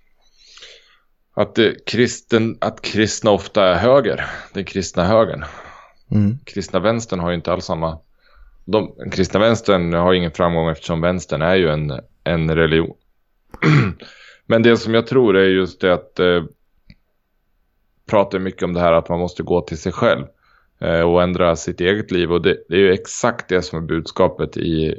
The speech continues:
Speaker 1: i kristendom.
Speaker 2: Mm.
Speaker 1: Och, eh, om en människa blir frälst, eh, då blir man ju benä-, väldigt benägen att följa Guds tio budord. Och då har det kommit en bra bit mot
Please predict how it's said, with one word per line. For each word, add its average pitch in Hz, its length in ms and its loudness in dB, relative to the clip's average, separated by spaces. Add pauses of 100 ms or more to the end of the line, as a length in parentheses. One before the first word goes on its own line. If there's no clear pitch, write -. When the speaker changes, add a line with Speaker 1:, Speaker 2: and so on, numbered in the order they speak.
Speaker 1:
i 78 480 0
kristendom. 95 580 2 (760)
Speaker 2:
Mm. 107 280 -2 (480)
Speaker 1:
Och, 139 220 -2
eh, 101 200 4
om 113 220 2
en 104 100 0
människa 92 340 0
blir 80 160 -4
frälst, - 560 -4 (1120)
eh, 85 420 0
då 101 420 4
blir 98 280 0
man 87 180 -2
ju 82 200 -2
benä-, 82 260 0
väldigt 92 420 0
benägen 92 500 0
att 78 120 -8
följa 85 540 0 (600)
Guds - 260 -6
tio 85 220 0
budord. 90 460 0 (1160)
Och 107 100 0
då 110 100 6
har 117 100 6
det 117 60 2
kommit 104 320 -2
en 95 100 0
bra 110 200 4
bit 90 240 -2
mot 87 500 -8